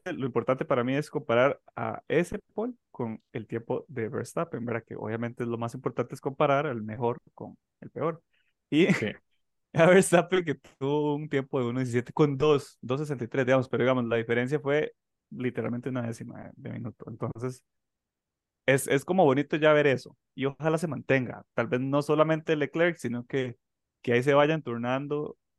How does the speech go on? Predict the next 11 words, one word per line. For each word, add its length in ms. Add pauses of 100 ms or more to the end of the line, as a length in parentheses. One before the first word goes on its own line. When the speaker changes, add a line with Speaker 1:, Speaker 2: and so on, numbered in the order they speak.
(100)
Speaker 1:
que 100
no 120
sea 100
solamente 460
Verstappen 520
el 80
que 80
está 180
al 80
frente. 380 (1040)
Speaker 2:
Ujú. 420